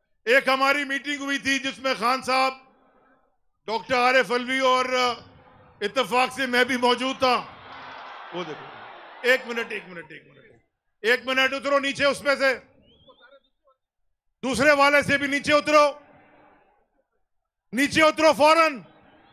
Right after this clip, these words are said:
चलो, बस ठीक है, ये जगह खाली करें।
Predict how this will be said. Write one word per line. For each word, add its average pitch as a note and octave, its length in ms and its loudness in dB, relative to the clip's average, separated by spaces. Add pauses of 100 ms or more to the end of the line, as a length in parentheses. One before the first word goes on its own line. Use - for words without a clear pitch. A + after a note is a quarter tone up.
(1700)
चलो, F3+ 140 -8 (760)
बस F3 160 -20
ठीक F3 120 -20
है, - 140 -20 (3000)
ये C4+ 40 0
जगह C#4 300 2
खाली C4+ 300 2
करें। C#4+ 460 2